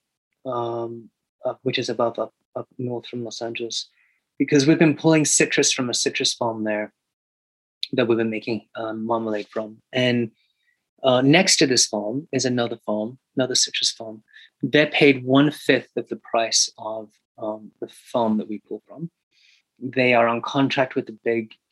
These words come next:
uh, agriculture company to make orange juice for them. And because they're paid that price, um,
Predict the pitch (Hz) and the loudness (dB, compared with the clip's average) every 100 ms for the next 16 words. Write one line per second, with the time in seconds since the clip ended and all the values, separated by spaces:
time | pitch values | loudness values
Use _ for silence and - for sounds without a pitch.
0 | 113 110 110 117 117 101 - - _ _ | -20 -8 -6 -6 -8 -10 -14 -16 _ _
1 | 110 131 _ - - 113 - 113 113 113 | -20 -20 _ -18 -12 -12 -12 -14 -14 -14
2 | - 113 110 - - 107 101 113 _ _ | -12 -12 -10 -12 -14 -16 -20 -20 _ _
3 | _ _ _ 127 123 120 120 120 - - | _ _ _ 2 4 4 2 0 -4 -10
4 | _ _ _ _ _ 156 - 208 208 202 | _ _ _ _ _ 0 6 6 6 4
5 | - 165 151 143 131 - 110 107 113 - | 4 4 6 4 2 0 -2 -2 -2 -4
6 | - - - 123 113 107 107 104 104 | -6 -10 -4 0 2 0 -2 -4 -8